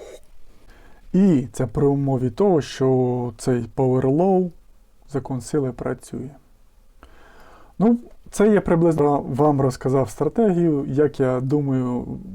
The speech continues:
продати с-, частину свого біткоїна на наступному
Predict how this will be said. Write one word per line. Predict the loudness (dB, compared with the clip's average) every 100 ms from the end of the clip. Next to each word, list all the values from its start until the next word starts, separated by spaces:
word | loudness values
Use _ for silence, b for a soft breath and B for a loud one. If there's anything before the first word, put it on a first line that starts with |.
| -4
продати | 0 2 0 -2
с-, | -6 -14
частину | -6 -6 -4 -6
свого | -6 -4 -4
біткоїна | -4 -6 -2 0 0 -4
на | -4
наступному | -6 -6 -6 -8 -6 -8 -8 -8 -12